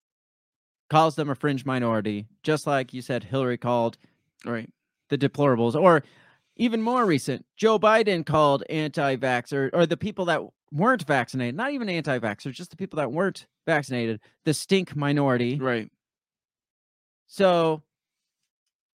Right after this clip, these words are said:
Speaker 1: that, that, that's our tactic when, when, when people get upset, even though it's just a fringe minority, let's just hurl insults at 'em and
Speaker 2: Right.
Speaker 1: make them out to be the bad guys or the villains or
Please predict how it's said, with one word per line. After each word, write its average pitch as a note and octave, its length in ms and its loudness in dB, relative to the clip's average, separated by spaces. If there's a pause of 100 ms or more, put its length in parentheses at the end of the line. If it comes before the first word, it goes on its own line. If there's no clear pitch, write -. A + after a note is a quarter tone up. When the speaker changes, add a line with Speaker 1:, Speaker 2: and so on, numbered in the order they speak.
Speaker 1:
that, G3 260 4
that, G3 340 0
that's F#3+ 220 0
our E3+ 120 0
tactic F3 640 -6
when, C#3 440 -4
when, C3+ 320 -4 (280)
when C3 200 -6
people F#3+ 360 -4
get D3+ 320 -6
upset, F3 540 -2
even G#3 260 -8
though F3 360 2 (720)
it's A2+ 160 -12
just - 220 -16
a - 40 -14
fringe D3+ 280 -6
minority, E3+ 640 -2 (420)
let's D#3+ 260 0
just G#3+ 200 -8
hurl F#3+ 300 -4
insults C3+ 440 -4
at A#2 160 0
'em A#2 120 0
and C3 100 0
Speaker 2:
Right. A#2 120 2
Speaker 1:
make F2+ 80 -6
them D3 300 0
out C#3+ 240 -2
to - 80 -16
be C#3 180 -2
the A#2+ 140 -4
bad C3+ 280 2
guys A2+ 340 0
or B2 80 -2
the G#2+ 80 -8
villains C#3+ 400 -2
or C#3 200 0